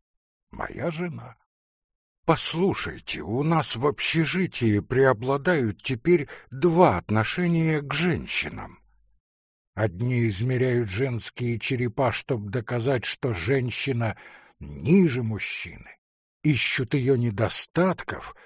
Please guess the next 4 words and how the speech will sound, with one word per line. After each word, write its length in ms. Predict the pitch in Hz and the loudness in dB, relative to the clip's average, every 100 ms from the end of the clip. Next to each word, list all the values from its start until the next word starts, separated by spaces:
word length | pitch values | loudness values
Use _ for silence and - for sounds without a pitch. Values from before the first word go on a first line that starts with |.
| _ | _
чтоб 420 | - - 185 - - - _ | -6 2 2 0 -18 -20 _
глумиться 960 | 104 92 135 202 208 208 - - - 131 | -4 4 6 6 4 0 -2 -4 -4 -4
над 320 | 143 147 135 | -4 -8 -4
ней, 460 | 170 147 - - | -4 -4 -8 -20